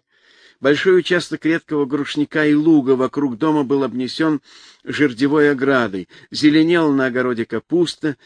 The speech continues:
тёмная ботва картофеля подходила к густому осиннику у ручья. Хороший огород.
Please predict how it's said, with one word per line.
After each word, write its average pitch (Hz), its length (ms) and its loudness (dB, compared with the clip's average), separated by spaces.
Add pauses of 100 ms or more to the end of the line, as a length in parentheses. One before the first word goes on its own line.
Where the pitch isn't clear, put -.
(160)
тёмная 170 440 2
ботва 151 340 -2
картофеля 151 580 -2
подходила 127 500 -4
к 113 60 -6
густому 123 480 -4
осиннику 127 600 -4
у 104 60 -6
ручья. 95 580 -10 (500)
Хороший 147 460 -2
огород. 95 380 -8